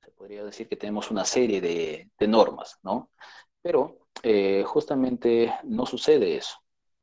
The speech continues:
¿ya? Entonces ahí la norma del supremo, eh, se convierte en una seminorma. Entonces, a partir de esa seminorma es justamente que, eh, que,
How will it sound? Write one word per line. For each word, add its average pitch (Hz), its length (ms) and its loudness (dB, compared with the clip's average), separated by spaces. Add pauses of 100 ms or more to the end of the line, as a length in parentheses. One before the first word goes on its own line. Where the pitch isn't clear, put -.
(300)
¿ya? 117 180 -16
Entonces 110 560 -10
ahí 127 520 2
la 107 160 -4
norma 135 360 0
del 147 140 4
supremo, 120 680 -4
eh, 101 300 -16
se - 240 -20
convierte 107 420 -14
en 113 100 -10
una 117 160 -8
seminorma. 110 760 -2 (720)
Entonces, 107 360 -14
a - 140 -10
partir 165 320 -2
de 175 100 4
esa 170 140 -4
seminorma 131 960 -2
es 104 180 -18
justamente 113 760 -18
que, 113 340 -4 (100)
eh, 92 760 -4 (2250)
que, 117 380 -4